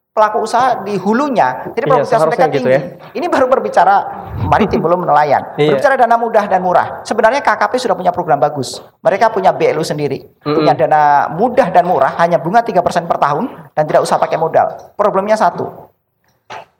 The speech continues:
Speaker 1: Nelayan ini nggak bankable.
Speaker 2: Iya,
Speaker 1: Mereka
Speaker 2: betul.
Speaker 1: ketika suruh bikin proposal aja sulit.
Speaker 2: Iya.
Speaker 1: Repotnya lagi ketika dibutuhkan jaminan. Karena
Speaker 2: Betul.
Speaker 1: memang betul kalau sampai dengan lima puluh juta nggak usah pakai jaminan.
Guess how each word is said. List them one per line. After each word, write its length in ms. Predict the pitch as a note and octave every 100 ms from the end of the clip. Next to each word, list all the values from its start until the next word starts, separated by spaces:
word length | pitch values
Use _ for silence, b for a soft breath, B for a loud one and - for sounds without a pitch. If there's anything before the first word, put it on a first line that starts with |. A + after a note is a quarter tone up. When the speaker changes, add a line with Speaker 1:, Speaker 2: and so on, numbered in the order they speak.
| _ -
Speaker 1:
Nelayan 400 | A3 C#4 A#3 F#3+
ini 160 | B3
nggak 80 | G#3
bankable. 480 | - D#3+ D3+ A2+ F2+ - _ _ _ _ _ _
Speaker 2:
Iya, 160 | D3 C#3+
Speaker 1:
Mereka 280 | G3+ A3+ C#4+
Speaker 2:
betul. 120 | B3+ -
Speaker 1:
ketika 340 | A#3 - A#3 A3 - - - _ _ _ _
suruh 320 | - A3 A3
bikin 320 | F3+ F#3 G3+
proposal 480 | G#3 G3+ G3 G3+ F#3+
aja 160 | F#3+ A#3
sulit. 240 | A#3 F#3+ C#3+ - _ _ _ _ _ _ _ _ _
Speaker 2:
Iya. 320 | C#3+ C3+ A2+
Speaker 1:
Repotnya 400 | F#3+ G#3+ A3 -
lagi 320 | B3 D4+ G3+ G3+
ketika 400 | A#3+ A#3+ C4 C4
dibutuhkan 800 | F#3+ F#3 F#3+ F#3+ A#3+ B3+ - -
jaminan. 480 | E3+ G#3+ F3 G#2 - _ _ _
Karena 200 | F3 C#4+
Speaker 2:
Betul. 120 | D3+ C3+
Speaker 1:
memang 180 | A3+ G3
betul 200 | A3 G3+
kalau 200 | G3 G#3+
sampai 280 | A3 B3 G#3
dengan 120 | G3
lima 140 | G3+ G3
puluh 160 | G3+ F#3+
juta 200 | E3+ C#4
nggak 160 | B3
usah 120 | G#3+
pakai 120 | G3+ G3+
jaminan. 440 | F3 A#3+ F3 B2